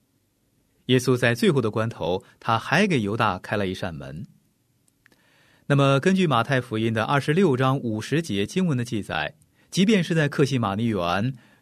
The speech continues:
主耶稣说：“朋友，你来要做的事就做吧。”你看，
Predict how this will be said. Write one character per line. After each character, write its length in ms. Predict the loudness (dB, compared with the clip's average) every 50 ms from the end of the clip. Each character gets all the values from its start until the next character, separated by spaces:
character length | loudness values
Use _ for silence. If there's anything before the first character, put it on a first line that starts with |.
| _ -4
主 120 | 0 0
耶 60 | 0
稣 160 | 0 -2 -4
说 400 | -2 -2 0 0 0 0 -2 -4 _ _ _ _ _ _ _ _ _ _ _ -14
：“朋 160 | -10 -8 -6
友， 260 | -4 -2 -4 -4 -6 -8 -14 _ _ _ -2
你 120 | 0 2
来 160 | 2 2 2
要 160 | 2 0 0
做 240 | -2 -2 -2 -2 -2
的 100 | -2 -4
事 360 | -6 -6 -6 -6 -6 -8 -10 _ _ _ _ _ _ -14
就 160 | -10 -10 -10
做 180 | -8 -10 -10 -10
吧。” 220 | -12 -16 -20 _ _ _ _ _ _ _ _ _ _ _ _ _ _ _ _ _ _ _ _ _ _ _ _ _ _ _
你 140 | -6 -6 -4
看， 180 | -2 -4 -4